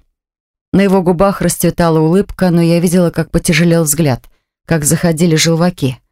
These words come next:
«Она сказала что-то лишнее?» решила уточнить я, проходя между двух высоких деревьев, которые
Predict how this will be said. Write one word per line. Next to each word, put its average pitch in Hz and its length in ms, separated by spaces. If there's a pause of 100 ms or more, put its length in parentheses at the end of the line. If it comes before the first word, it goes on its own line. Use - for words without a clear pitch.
(640)
«Она 190 220
сказала 180 400
что-то - 340
лишнее?» 285 440 (400)
решила 185 420
уточнить 165 560
я, 190 100
проходя 170 480
между 165 300
двух 156 260
высоких 156 440
деревьев, 170 480
которые 156 480